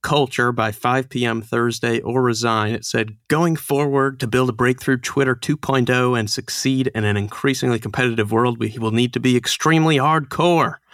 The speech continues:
This will mean working long hours at high intensity. Only exceptional performance will constitute a passing grade." There are so many layers to this. The one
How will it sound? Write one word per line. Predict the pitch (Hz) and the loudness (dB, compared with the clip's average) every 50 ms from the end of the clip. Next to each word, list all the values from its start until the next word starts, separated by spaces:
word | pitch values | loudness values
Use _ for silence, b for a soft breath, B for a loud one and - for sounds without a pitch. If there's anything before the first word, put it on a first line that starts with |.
| B B B B B B B _ | B B B B B B B _
This | - 127 - | -6 -4 -2
will | 135 127 | 0 0
mean | 127 120 | 0 2
working | 123 127 127 127 131 123 117 | 2 0 0 0 -2 -2 0
long | 113 117 120 120 117 117 | 0 0 0 0 0 0
hours | 117 113 117 120 110 | -2 -2 -2 -2 -4
at | 113 - | -4 -6
high | 123 131 123 | -4 -2 0
intensity. | 120 117 117 113 - - 143 151 143 - - 135 139 135 127 | 0 0 -2 -4 -4 -4 -2 -2 -2 -2 -2 0 2 2 2
Only | 127 135 135 127 123 | 2 2 2 0 -2
exceptional | 113 110 - - 131 123 - - 123 117 | -2 -4 -6 -6 -6 -6 -4 -4 -6 -4
performance | 110 113 110 - - 127 120 117 110 - - | -4 -4 -6 -4 -4 -2 -2 -2 -2 -4 -6
will | 113 | -6
constitute | 110 - - - 131 127 117 - - 117 110 | -6 -6 -8 -4 -4 -4 -2 -2 -2 -4 -4
a | 113 | -4
passing | - - - 131 127 117 - 127 117 113 | -8 -6 -2 -2 -2 0 0 0 0 0
grade." | 107 110 107 110 110 107 107 110 107 B B B B B B B B B B B B B B _ _ _ _ _ | 2 2 2 2 2 2 0 0 -4 B B B B B B B B B B B B B B _ _ _ _ _
There | - 127 | 0 0
are | 127 | 0
so | 127 - - - 190 190 185 | 0 -2 0 2 4 4 6
many | 180 165 135 | 4 4 4
layers | 120 127 135 139 143 135 - | 4 4 2 2 2 0 -2
to | - 123 | -2 0
this. | 113 117 117 110 - - | 0 0 0 -2 -2 -2
The | - 123 | -2 -2
one | 117 139 151 170 180 170 156 | 0 0 0 0 0 -2 -4